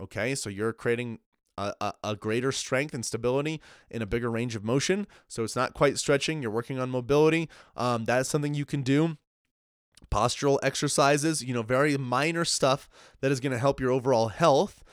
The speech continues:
um, while you rest. You can even do, uh, you know, you can just pace.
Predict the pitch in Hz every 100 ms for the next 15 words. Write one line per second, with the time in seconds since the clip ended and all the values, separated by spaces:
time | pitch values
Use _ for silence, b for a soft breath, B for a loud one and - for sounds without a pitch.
0 | b b - 127 131 123 120 123 139 156
1 | 143 160 196 131 - - 92 107 113 -
2 | 139 110 143 147 156 131 156 156 156 160
3 | 160 139 139 123 147 131 120 175 165 -
4 | - 170 - -